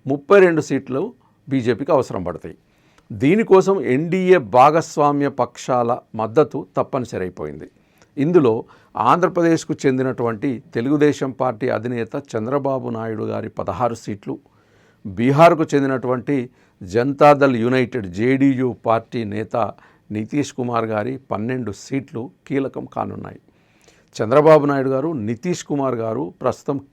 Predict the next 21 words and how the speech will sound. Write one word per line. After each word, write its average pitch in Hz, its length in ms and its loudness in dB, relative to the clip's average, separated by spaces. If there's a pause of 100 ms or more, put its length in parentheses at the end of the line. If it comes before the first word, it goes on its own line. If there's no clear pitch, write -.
కింగ్ 185 200 -4
మేకర్లుగా 127 640 -4
మారారు. 95 420 -8 (600)
ఈ 170 180 0
విధంగా 170 440 6
ఎన్డీఏ 165 600 2
భాగస్వామ్య 143 840 2
పార్టీల 123 580 0
మద్దతుతో 107 840 -4 (400)
బీజేపీ 151 520 2
పార్టీ 131 380 0
మాత్రం 113 420 -6
ఈసారికి 110 500 -4 (120)
గట్టెక్కింది. 101 580 -8 (720)
ఈ 190 220 4
ఎన్నికల్లో 165 600 4 (220)
స్మృతి 143 420 -6
ఇరానీ, 127 540 0 (240)
అర్జున్ 113 340 -2
ముండా, 104 400 -2 (240)
రాజీవ్ 117 360 2